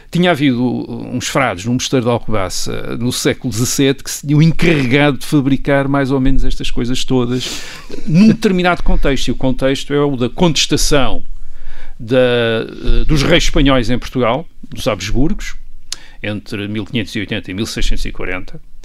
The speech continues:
Ah, e essa contestação é feita, por exemplo, eh, com, eh, digamos, historiadores, eh, um pouco mais, com um bocadinho mais de imaginação, eh, que inventam documentos para provar que os reis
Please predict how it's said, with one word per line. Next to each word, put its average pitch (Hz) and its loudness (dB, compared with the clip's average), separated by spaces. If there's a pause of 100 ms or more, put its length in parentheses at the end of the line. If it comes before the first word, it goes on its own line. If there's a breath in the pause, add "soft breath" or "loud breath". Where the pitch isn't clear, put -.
(460 loud breath)
Ah, 120 -2 (240 loud breath)
e 147 2
essa 180 0
contestação 160 0
é 135 -2
feita, 139 -4
por 135 -4
exemplo, 120 -4 (480)
eh, 76 -16
com, 139 0
eh, 110 -10 (180)
digamos, 104 -10
historiadores, 131 0
eh, - -10
um 123 -4 (140)
pouco - -4
mais, 127 -2
com 135 -4
um 135 6
bocadinho 147 6
mais 131 2
de 139 -2
imaginação, 139 0 (380 loud breath)
eh, 165 0
que 180 -6
inventam 170 2
documentos 175 0
para 170 -6
provar 139 -4
que - -14
os 117 -10
reis 127 -4